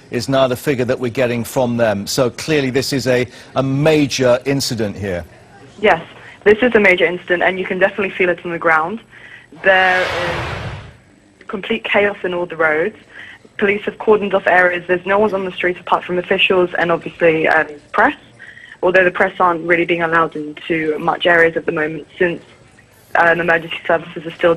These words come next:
Speaker 2: dealing with all the, all the, um, people that have been hurt. Um, shortly afterwards, there was the Stade de France explosion, which was more coordinated with the bar. And only about fifteen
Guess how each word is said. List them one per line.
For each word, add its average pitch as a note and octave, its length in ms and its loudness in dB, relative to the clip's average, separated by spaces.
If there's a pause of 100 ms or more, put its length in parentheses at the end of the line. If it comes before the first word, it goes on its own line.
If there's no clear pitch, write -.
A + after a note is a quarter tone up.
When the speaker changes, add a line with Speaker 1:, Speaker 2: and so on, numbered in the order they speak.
Speaker 2:
dealing F3 240 4 (120)
with D3 180 2 (540)
all D#3+ 180 2 (160)
the, D3+ 520 2 (140)
all D#3 140 -2 (100)
the, D#3 80 0 (320)
um, C#3+ 180 0 (280)
people E3 200 0
that D3+ 120 4
have D#3 140 -4
been D#3+ 160 2
hurt. C#3+ 200 0 (800)
Um, F#3 160 4 (160)
shortly A#3 240 4 (100)
afterwards, G3 280 -6
there F#3 200 0
was F3+ 60 -4 (120)
the F3 60 2 (120)
Stade G#3 200 0
de G3+ 80 -12
France G3 240 -8
explosion, F3 360 -2
which E3+ 140 -10
was F#3 160 -14
more F#3+ 160 -4
coordinated F3+ 640 -6
with E3 140 -10
the E3 140 -10
bar. E3 160 4 (760)
And F3+ 260 2 (200)
only G3+ 260 -2
about F#3 160 2 (100)
fifteen F#3+ 240 -8